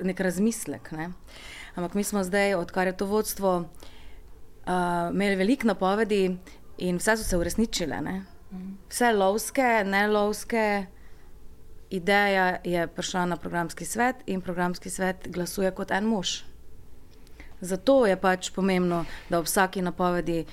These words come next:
Speaker 1: um, skočimo, eh, zakričimo pa rečemo: "Ne, še ena napoved, še ena napoved, ki javni R T V pelje prepad in uničuje njegovo poslanstvo."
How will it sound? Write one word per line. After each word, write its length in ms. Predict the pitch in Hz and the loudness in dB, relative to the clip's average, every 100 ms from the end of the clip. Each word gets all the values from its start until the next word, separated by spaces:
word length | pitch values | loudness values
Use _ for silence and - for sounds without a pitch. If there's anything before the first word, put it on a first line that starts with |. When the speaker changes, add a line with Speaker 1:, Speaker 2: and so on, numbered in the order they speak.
| - - - - - - - - - | -14 -16 -14 -16 -14 -14 -14 -16 -12
Speaker 1:
um, 480 | - 180 175 170 175 - - - | -2 0 0 -2 -6 -10 -10 -8
skočimo, 720 | - - 240 226 - 202 175 170 160 160 | -6 2 4 6 4 2 4 2 2 0
eh, 580 | 156 165 165 160 160 160 | 0 0 2 0 0 -2
zakričimo 680 | 175 185 175 226 220 196 | -2 -2 0 2 4 4
pa 140 | 185 180 | 2 2
rečemo: 380 | 180 180 185 170 | 0 2 0 2
"Ne, 280 | 185 170 147 - - - - | 2 0 -4 -14 -20 -20 -10
še 200 | - 226 | 2 4
ena 180 | 214 202 | 6 4
napoved, 560 | 190 208 190 180 180 | 0 2 4 2 0
še 180 | 180 202 | -2 2
ena 100 | 190 | 4
napoved, 420 | 180 - 190 185 | 2 0 2 0
ki 220 | - 180 175 - - - | -2 -4 -4 -4 -6 -6
javni 420 | - 185 180 175 - | 0 2 2 2 0
R 140 | 180 | -2
T 160 | - 175 | 0 0
V 280 | 175 175 175 - - - - - - - - - - | 4 2 0 -8 -16 -16 -16 -18 -16 -16 -16 -16 -6
pelje 280 | - 185 180 | 2 2 2
prepad 540 | 180 175 - 180 185 - | 0 -4 0 2 0 -2
in 300 | 180 180 175 | 0 2 2
uničuje 440 | 175 180 - 196 | 2 0 2 2
njegovo 300 | 175 165 170 | 2 0 -2
poslanstvo." 720 | 170 165 180 170 170 - - | -2 -2 0 0 -2 -10 -12